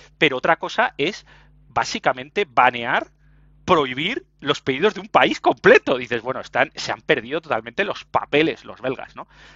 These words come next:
Yo eso no sé si ha, ha habido alguien más que le ha pasado. Ya digo, esto es de un suscriptor que me ha enviado la captura de pantalla diciendo, "Dani,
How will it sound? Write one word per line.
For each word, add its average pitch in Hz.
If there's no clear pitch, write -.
Yo 143
eso 170
no 160
sé 180
si -
ha, 135
ha 135
habido 139
alguien 131
más 135
que 113
le 104
ha 113
pasado. 262
Ya 110
digo, 151
esto 165
es 139
de 123
un 151
suscriptor 175
que 135
me 131
ha 143
enviado 143
la 165
captura 143
de 160
pantalla 127
diciendo, 139
"Dani, 131